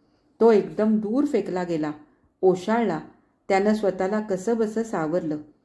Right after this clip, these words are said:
"सॉरी," म्हणाला. मी असं करायला नको होतं अशी दिलगिरी देखील व्यक्त केली, माफी मागितली. मग माझा मूडच गेला. आमच्यात तो उत्साह, तो आनंद,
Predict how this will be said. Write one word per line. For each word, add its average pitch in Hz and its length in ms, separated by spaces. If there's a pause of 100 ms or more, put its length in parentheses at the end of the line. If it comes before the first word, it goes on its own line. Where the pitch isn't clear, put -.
(220)
"सॉरी," 202 300
म्हणाला. 160 400 (400)
मी 233 140
असं 254 240
करायला 214 480
नको 214 320
होतं 175 360 (300)
अशी 214 240
दिलगिरी 196 520
देखील 240 360
व्यक्त 202 300 (100)
केली, 160 300 (380)
माफी 180 420
मागितली. 160 500 (580)
मग 285 200
माझा 254 300
मूडच 202 520
गेला. 151 200 (460)
आमच्यात 220 380 (140)
तो 247 60
उत्साह, 214 640
तो 208 280
आनंद, 202 420